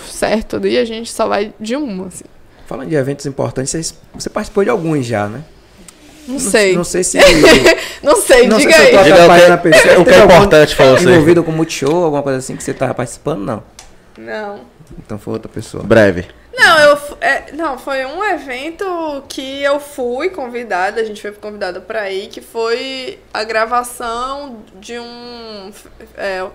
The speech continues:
Speaker 1: festi-, de um festival de comédia preta.
Speaker 2: Hum,
Speaker 1: Que
Speaker 2: foi
Speaker 1: va-,
Speaker 2: isso,
Speaker 1: é,
Speaker 2: foi isso.
Speaker 1: Val Bem-vindo tava,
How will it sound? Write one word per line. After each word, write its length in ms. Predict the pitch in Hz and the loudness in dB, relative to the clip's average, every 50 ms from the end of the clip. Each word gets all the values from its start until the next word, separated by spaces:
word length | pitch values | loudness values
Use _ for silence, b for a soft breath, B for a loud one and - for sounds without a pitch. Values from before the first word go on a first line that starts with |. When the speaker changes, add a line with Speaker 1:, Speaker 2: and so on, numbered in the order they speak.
| _ _ - | _ _ -20
Speaker 1:
festi-, 340 | - - 202 208 202 - - - | -16 -12 -12 -12 -12 -12 -16 -16
de 120 | 208 208 220 | -16 -16 -16
um 60 | 214 | -14
festival 400 | 214 220 220 220 - 220 202 208 | -12 -12 -12 -8 -6 -4 -4 -4
de 100 | 214 - | -4 -8
comédia 640 | - 254 247 247 220 185 180 190 190 202 202 175 180 180 - _ | -8 -8 -8 -8 -8 -6 -6 -6 -6 -6 -8 -8 -8 -8 -10 _
preta. 440 | - 185 170 170 - - - 202 208 - _ _ B B B B B B B | -12 -10 -8 -8 -8 -8 -8 -10 -12 -14 _ _ B B B B B B B
Speaker 2:
Hum, 440 | 139 135 131 131 131 127 131 127 123 | -16 -16 -16 -18 -18 -16 -16 -16 -14
Speaker 1:
Que 120 | - - 220 | -10 -8 -6
Speaker 2:
foi 120 | 208 208 | -6 -6
Speaker 1:
va-, 180 | 208 202 202 185 | -4 -4 -4 -4
Speaker 2:
isso, 60 | - - | -4 -2
Speaker 1:
é, 360 | 190 196 185 180 180 180 170 165 | -2 -2 -2 0 -2 -2 -2 -2
Speaker 2:
foi 60 | 185 180 | -4 -6
isso. 160 | - - 208 | -10 -12 -8
Speaker 1:
Val 180 | - 196 196 196 | -4 -4 -4 -4
Bem-vindo 460 | 196 202 208 208 208 202 196 202 196 | -4 -6 -8 -8 -10 -10 -10 -10 -10
tava, 480 | 202 208 190 185 185 190 185 175 - | -8 -6 -6 -6 -6 -6 -6 -8 -8